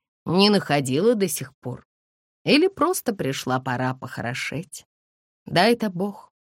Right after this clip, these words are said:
А может, это предвкушение поездки так на нее действует? Она стала больше следить за собой. Это несомненно. На ночь подолгу расчесывает щеткой волосы, утром делает гимнастику.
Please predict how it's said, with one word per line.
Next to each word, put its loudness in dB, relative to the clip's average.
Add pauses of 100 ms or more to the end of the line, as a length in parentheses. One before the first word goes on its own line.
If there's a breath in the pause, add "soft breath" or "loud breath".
(200)
А 4
может, 2
это 0
предвкушение -2
поездки -2
так -8
на 0
нее 0
действует? -6 (840)
Она 6
стала 0
больше 0
следить -2
за -4
собой. -6 (320)
Это 2
несомненно. -2 (480)
На 6
ночь 0
подолгу 4
расчесывает 0
щеткой -2
волосы, 0
утром 4
делает 2
гимнастику. -4